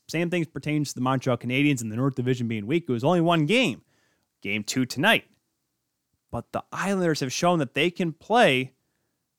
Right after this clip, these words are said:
their way and they can make their opponent play their game. If they can force, if the Islanders can force the Tampa Bay Lightning to try to play a tough, grinded out game, while Tampa can do that, they've shown that,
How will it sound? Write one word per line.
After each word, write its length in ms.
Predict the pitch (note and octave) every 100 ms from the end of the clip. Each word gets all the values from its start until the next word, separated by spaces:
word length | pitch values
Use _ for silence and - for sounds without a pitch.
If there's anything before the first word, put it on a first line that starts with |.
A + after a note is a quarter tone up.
| _
their 480 | G#2+ A#2+ F3 G3+ G3
way 600 | C3+ B2 C#3 A3+ D3+ B2+
and 200 | A#2+ C#3
they 120 | C#3+
can 320 | - C#3+ C3+
make 240 | D3 F3+ -
their 160 | D3+
opponent 500 | D3+ - A#3 C#4 D#3
play 340 | - C#3+ B2+ G#2
their 380 | A2 D3+ C#3+ A#2
game. 360 | C3 C3 F2 _ _ _ _ _ _ _ _ -
If 200 | D3 -
they 160 | F3+ A#3+
can 180 | A3+
force, 380 | F#3 E3+ F#3+ F#3
if 100 | -
the 120 | E3+ C#3+
Islanders 520 | - A#3 A#3+ G3+ -
can 160 | E3
force 360 | C#3 E3+ G3 F#3
the 160 | D3 B2+
Tampa 320 | - F#3 F3
Bay 220 | E3 D#3+
Lightning 460 | D3 E3 F3 C#3 B2
to 100 | B2+
try 280 | - D3
to 80 | D#3+
play 380 | D3+ D3 D3 B2
a 140 | A#2
tough, 440 | B2 - E3+ F3 _
grinded 460 | D3 D3 D#3 C#3
out 260 | C3 A#2+ A2+
game, 440 | G#3+ B3 C#3 B2 - _ _ _ -
while 220 | A#2 A#2+
Tampa 360 | - D3+ C3+ B2
can 300 | - A2+ G#2+
do 320 | - C#4+ C#4+
that, 260 | C#3+ B2+
they've 180 | A#2 A2+
shown 380 | - C4+ D#4 A#3+
that, 300 | B2+ A2+